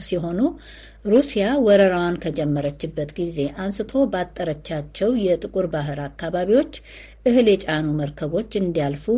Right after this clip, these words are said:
እንድትፈቅድ ይጠይቃል። በሁለቱ ሀገሮች መካከል የተደረሰው ስምምነት ዓለም አቀፉን የምግብ ቀውስ ለማቃለል የሚረዳ ትልቅ እርምጃ ተብሎ ተመስግኗል። የተባበሩት መንግስታት ድርጅት ዋና ጸሐፊ አንቶኒዮ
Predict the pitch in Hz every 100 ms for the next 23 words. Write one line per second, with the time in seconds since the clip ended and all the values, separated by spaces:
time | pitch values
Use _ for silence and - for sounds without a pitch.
0 | 269 196 180 - 180 - 147 - 196 226
1 | 190 180 156 135 - 143 147 139 - -
2 | - - - 196 208 214 214 214 202 202
3 | 190 196 190 190 175 165 160 160 147 151
4 | 156 160 156 151 151 - 180 185 202 220
5 | 247 247 175 156 143 143 - 143 185 196
6 | 165 156 151 214 202 - 233 202 165 139
7 | 143 - 147 143 240 180 175 156 147 139
8 | 139 202 277 - - - - 208 185 180
9 | 196 185 147 - 135 135 151 139 135 185
10 | 247 - 190 135 - 147 143 127 - -
11 | - - - - - 202 208 202 202 214
12 | 214 196 190 - 185 175 170 160 147 156
13 | - 147 143 143 147 170 180 269 302 165
14 | 156 147 143